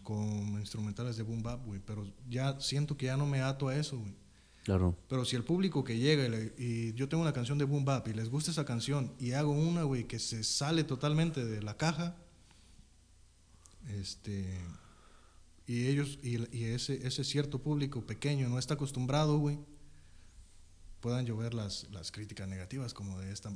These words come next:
Speaker 1: esta pendejada que es, este, esta pinche instrumental de vendido, no sé, güey, mamadas así, güey.
Speaker 2: Siempre vas a est-, siempre uno está expuesto a eso, güey. Pues eso es lo con lo que se tiene que lidiar.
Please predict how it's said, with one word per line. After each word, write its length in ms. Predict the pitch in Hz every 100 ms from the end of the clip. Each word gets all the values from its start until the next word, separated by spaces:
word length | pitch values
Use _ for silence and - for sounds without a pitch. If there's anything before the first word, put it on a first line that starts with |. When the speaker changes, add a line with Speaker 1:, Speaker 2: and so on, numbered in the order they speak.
| 117
Speaker 1:
esta 260 | 107 107
pendejada 460 | - 87 87 92 90
que 460 | 92 98 123 120 117
es, 120 | 110
este, 420 | 101 - - 101 - 107
esta 280 | 107 - 104
pinche 680 | 107 104 107 98 92 85 101 - -
instrumental 680 | 107 - 101 98 98 123 107
de 80 | 95
vendido, 600 | 95 98 131 135 135 127
no 140 | 143
sé, 200 | 139 147
güey, 160 | 131 110
mamadas 340 | 117 131 135
así, 240 | 110 - 110
güey. 140 | 90 -
Speaker 2:
Siempre 340 | - 110 104
vas 160 | 110 113
a 40 |
est-, 180 | 117 -
siempre 300 | - 135 -
uno 160 | 143 143
está 160 | -
expuesto 420 | 107 - 107 107 -
a 60 |
eso, 260 | 85 - -
güey. 160 | - 113 - - - - - - - - - - - - - - - - - - -
Pues 280 | - - - - 101
eso 160 | -
es 40 | 107
lo 80 |
con 120 | 104 107
lo 60 |
que 60 | 98
se 80 | 101
tiene 200 | 98 98
que 100 | 104
lidiar. 420 | 101 95 92 95